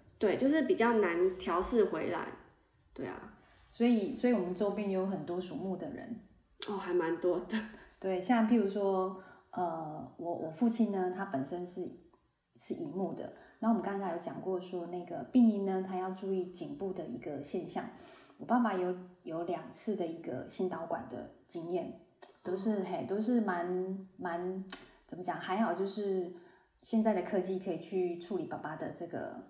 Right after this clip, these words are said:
Speaker 2: 这个心血管的部分。然后呢，爸爸两次的部分呢，一次是在九二一那一年，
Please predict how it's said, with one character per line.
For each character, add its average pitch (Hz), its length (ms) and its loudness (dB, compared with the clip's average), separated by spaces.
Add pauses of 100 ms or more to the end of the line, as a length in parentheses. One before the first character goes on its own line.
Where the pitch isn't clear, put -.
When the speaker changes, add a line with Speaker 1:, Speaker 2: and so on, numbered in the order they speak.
(180)
Speaker 2:
这 - 100 -10
个 180 60 2
心 180 220 0
血 175 100 -2
管 156 180 -4
的 131 60 -8
部 156 180 -8
分。 - 240 -6 (400)
然 208 140 2
后 285 200 8
呢， 247 260 10
爸 190 80 0
爸 214 160 6
两 226 180 4
次 - 160 4
的 202 80 4
部 214 160 0
分 208 260 2
呢， 175 320 0 (200)
一 185 100 0
次 226 180 4
是 214 180 0
在 202 340 2
九 - 160 -6
二 185 80 0
一 185 140 0
那 180 200 -2
一 175 60 -6
年， - 240 -8